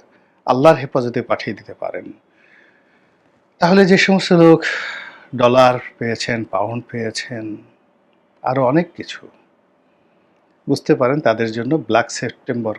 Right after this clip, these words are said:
কত বড় আজরাইল হয়ে আসছে। এবং তারই যে নমুনা আমরা এই সমাজে দেখতে পাচ্ছি, যার কারণে পুরো সমাজ, পুরো রাষ্ট্রযন্ত্র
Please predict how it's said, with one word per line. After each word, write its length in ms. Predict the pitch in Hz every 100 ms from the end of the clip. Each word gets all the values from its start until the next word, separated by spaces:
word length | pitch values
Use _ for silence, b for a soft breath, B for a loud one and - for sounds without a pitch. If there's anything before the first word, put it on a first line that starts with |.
| _
কত 180 | 123 160
বড় 220 | 139 113
আজরাইল 400 | 104 101 117 127
হয়ে 320 | - 101 117 165 _ _
আসছে। 480 | 98 - - - - - _ _ _ _ b b b
এবং 200 | - 131
তারই 500 | 127 127 135 180 151 208
যে 160 | 120 113
নমুনা 340 | 113 156 175
আমরা 380 | 104 - 117 113
এই 180 | 127 110
সমাজে 440 | - - 127 123 113
দেখতে 300 | 101 - 101
পাচ্ছি, 420 | 95 - - 247 - _ _ _ _ _ _ _ _ _ _ _ _
যার 160 | 117 117
কারণে 300 | 113 117 156
পুরো 220 | 156 143
সমাজ, 720 | - 135 131 110 - - - _ _ _ _ _ _ _ _ _ _
পুরো 180 | 147 127
রাষ্ট্রযন্ত্র 760 | 110 - 123 110 104 - 151